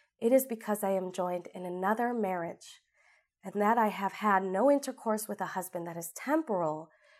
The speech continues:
whereof the end is with lasciviousness and bitterness of soul,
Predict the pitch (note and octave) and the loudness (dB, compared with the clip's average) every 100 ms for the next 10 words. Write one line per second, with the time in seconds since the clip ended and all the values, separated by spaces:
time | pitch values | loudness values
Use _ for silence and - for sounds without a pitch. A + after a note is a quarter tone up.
0 | _ G3 F#3+ F3+ F3+ G3+ G#3 A#3 A#3+ G#3 | _ 2 4 4 2 0 2 2 2 0
1 | F#3+ E3+ - _ - F3 - A#3 C4 A3 | -4 -8 -10 _ -12 -8 -4 0 2 0
2 | - G3+ F#3 - F#3 F3+ G#3+ B3+ A3 F3+ | -2 -4 -4 -8 -10 -2 2 2 2 -2
3 | - - - A#3+ A3 E3 E3 | -6 -10 -6 0 0 0 -4